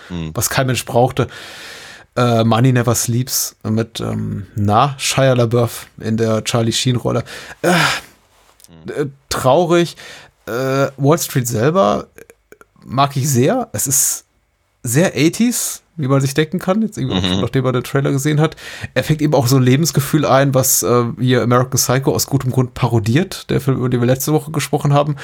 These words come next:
Speaker 2: und was eben auch relativ schwierig ist, aus heutiger Perspektive noch für, ja, für voll zu nehmen oder überhaupt nur als, ja, äh, sagen wir mal, gangbares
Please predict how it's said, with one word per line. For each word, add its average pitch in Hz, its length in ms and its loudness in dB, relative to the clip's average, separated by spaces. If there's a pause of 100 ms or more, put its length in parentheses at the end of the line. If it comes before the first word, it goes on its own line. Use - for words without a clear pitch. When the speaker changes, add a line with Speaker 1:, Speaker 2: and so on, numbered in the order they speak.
(320)
Speaker 2:
und 113 120 0
was 131 140 4
eben 127 180 0
auch 117 240 0
relativ 131 340 2
schwierig 135 400 2
ist, - 180 0
aus 123 160 0
heutiger 120 300 2
Perspektive - 600 -2
noch 113 200 0
für, 120 540 0 (260)
ja, 104 300 -8
für - 140 -4
voll 123 340 0
zu 127 160 0
nehmen 107 240 -2
oder - 140 0
überhaupt 107 260 0
nur 101 100 2
als, - 380 0 (380)
ja, 92 280 -2
äh, 107 40 -4 (1080)
sagen 120 160 2
wir 123 40 2
mal, 120 160 2 (880)
gangbares 143 840 2